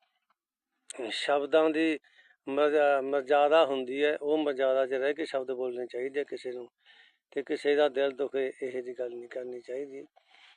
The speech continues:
ਤੇ ਸੱਥਾਂ ਹੁੰਦੀਆਂ ਗੱਲਾਂ ਕਰਨ ਖਾਤਰ, ਨਿੰਦਿਆ ਚੁਗਲੀ ਕਰ ਲਈ, ਉਹਦੀ, ਉਹਦਾ ਘਰ ਪੱਟਤਾ, ਉਹਨੂੰ ਲੜਾਈ ਕਰ ਲਈ, ਉਹ ਹੋ ਗਿਆ, ਇਹ ਕੰਮ ਨਹੀਂ ਚਾਹੀਦੇ ਹੁੰਦੇ।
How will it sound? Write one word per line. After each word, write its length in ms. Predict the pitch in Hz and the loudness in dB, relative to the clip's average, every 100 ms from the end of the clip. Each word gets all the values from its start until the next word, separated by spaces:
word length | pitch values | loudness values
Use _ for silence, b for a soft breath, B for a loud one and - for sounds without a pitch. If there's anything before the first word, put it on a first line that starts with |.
| b _ | b _
ਤੇ 120 | 139 | -4
ਸੱਥਾਂ 420 | 135 143 - 151 | -2 -4 0 -2
ਹੁੰਦੀਆਂ 360 | 147 135 139 147 | 0 -2 0 0
ਗੱਲਾਂ 360 | 135 131 135 | 0 0 0
ਕਰਨ 280 | 123 131 131 | 0 -2 -2
ਖਾਤਰ, 440 | 120 127 - 151 - b b _ - | -2 -4 -2 -4 -6 b b _ -6
ਨਿੰਦਿਆ 360 | 139 139 147 151 | -4 0 2 2
ਚੁਗਲੀ 440 | 156 139 143 143 | -2 -6 -4 -4
ਕਰ 200 | 151 147 | -2 -2
ਲਈ, 340 | 135 147 143 | -2 -4 -2
ਉਹਦੀ, 560 | 147 156 160 170 170 147 _ | -2 0 0 -2 -4 -6 _
ਉਹਦਾ 260 | 160 170 170 | 0 4 4
ਘਰ 260 | 175 156 | 4 2
ਪੱਟਤਾ, 540 | 123 139 - 135 147 143 | 2 -4 -6 -4 0 0
ਉਹਨੂੰ 380 | 139 165 175 170 | 0 0 0 2
ਲੜਾਈ 360 | 151 147 147 139 | 2 2 0 0
ਕਰ 200 | 143 139 | -2 -2
ਲਈ, 180 | 139 | -2
ਉਹ 160 | 143 160 | -2 0
ਹੋ 100 | 147 | 0
ਗਿਆ, 140 | 147 | -2
ਇਹ 180 | 143 147 | -2 -4
ਕੰਮ 240 | - 135 123 | -4 -8 -8
ਨਹੀਂ 120 | 120 | -10
ਚਾਹੀਦੇ 280 | 123 135 139 | -10 -8 -10
ਹੁੰਦੇ। 240 | 127 123 | -10 -12